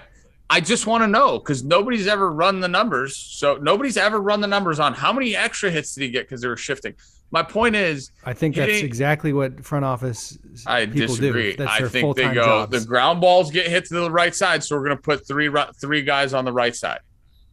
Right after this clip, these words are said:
Speaker 2: I think
Speaker 1: But
Speaker 2: it's way more advanced than that and way
Speaker 1: I
Speaker 2: more
Speaker 1: disagree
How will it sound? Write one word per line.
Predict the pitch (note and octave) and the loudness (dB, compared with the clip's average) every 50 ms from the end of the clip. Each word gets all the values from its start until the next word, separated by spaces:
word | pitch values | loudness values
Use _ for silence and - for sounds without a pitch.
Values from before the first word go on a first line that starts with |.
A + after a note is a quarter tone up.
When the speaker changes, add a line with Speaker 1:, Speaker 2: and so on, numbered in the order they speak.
| _ _ _ _ _ _ _ _ - _ _ _ _ _ - - - | _ _ _ _ _ _ _ _ -20 _ _ _ _ _ -20 -16 -12
Speaker 2:
I | B2+ B2 A2 | -10 -10 -8
think | - C3+ B2 | -6 -4 -2
Speaker 1:
But | C#3+ C3+ | -2 -2
Speaker 2:
it's | A2 - - - | -2 -6 -10 -12
way | A2+ A2 A#2 B2 B2+ C3 C3 C3+ C#3 | -10 -8 -6 -6 -4 -4 -2 -2 -2
more | C#3+ C#3+ C#3 C3+ | -2 -2 -2 -2
advanced | C3 A#2+ B2 B2 B2 A#2+ A2+ - | -4 -4 -6 -6 -8 -8 -10 -10
than | - A2+ | -10 -10
that | A2 G#2+ G#2 G#2+ - - | -8 -8 -10 -10 -12 -12
and | C3 B2 A#2+ A2 | -12 -10 -6 -2
way | G#2 F#2+ | -2 -2
Speaker 1:
I | |
Speaker 2:
more | F#2+ B2 | -2 -2
Speaker 1:
disagree | A#2 G#2 G2 - - G#2+ | -2 -2 -2 -4 -4 -4